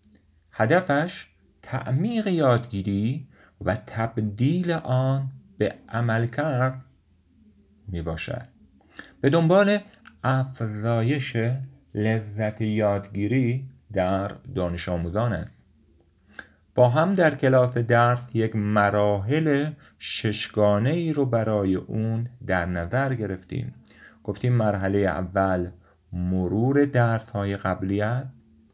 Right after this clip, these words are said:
مرحله دوم ارائه درس جدید، مرحله سوم ارائه تمرین، مرحله چهارم ارائه بازخورد، مرحله پنجم ارائه تمرین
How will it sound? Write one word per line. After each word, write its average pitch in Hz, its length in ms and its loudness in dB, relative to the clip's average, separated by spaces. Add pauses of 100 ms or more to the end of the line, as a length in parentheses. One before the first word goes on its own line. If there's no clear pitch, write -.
(220)
مرحله 92 460 2
دوم 87 680 -2
ارائه 90 540 0
درس 147 380 -4
جدید، 135 680 -2 (840)
مرحله 131 540 2 (100)
سوم 104 600 0
ارائه 98 520 0
تمرین، 151 720 -2 (420)
مرحله 90 560 0
چهارم 82 840 -4
ارائه 90 500 2
بازخورد، 127 640 -2 (680)
مرحله 92 640 0
پنجم 85 880 -4 (540)
ارائه 92 480 0
تمرین 151 680 -2